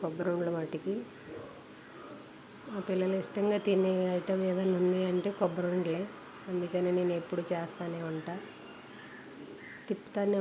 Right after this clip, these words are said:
ఉండాలండి. ఒక్క క్షణం కూడా లేట్ చేయకూడదు. స్టవ్ దగ్గరే కూర్చుని తిప్పుతూ ఉండాలన్నమాట. బెల్లం అంతా కరిగి కొబ్బరి ఉడికిపోయి సాయంత్రం మొత్తం పాకం వచ్చేస్తుంది అనమాట.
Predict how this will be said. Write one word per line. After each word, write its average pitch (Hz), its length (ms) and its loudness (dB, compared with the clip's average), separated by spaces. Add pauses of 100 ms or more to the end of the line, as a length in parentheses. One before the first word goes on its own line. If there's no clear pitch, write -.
ఉండాలండి. 165 580 2 (1000)
ఒక్క 160 320 -6
క్షణం 185 280 2 (120)
కూడా 196 100 4 (100)
లేట్ 185 260 2
చేయకూడదు. 175 500 -2 (880)
స్టవ్ 185 260 0 (100)
దగ్గరే 190 360 2
కూర్చుని 190 480 2
తిప్పుతూ 170 340 -4 (280)
ఉండాలన్నమాట. 160 760 -2 (2250)
బెల్లం 202 360 4
అంతా 208 240 0 (120)
కరిగి 190 320 2 (120)
కొబ్బరి 190 360 0
ఉడికిపోయి 190 500 2 (180)
సాయంత్రం 180 460 2 (220)
మొత్తం 185 340 0 (140)
పాకం 190 340 -2
వచ్చేస్తుంది 165 520 -6
అనమాట. 151 300 -6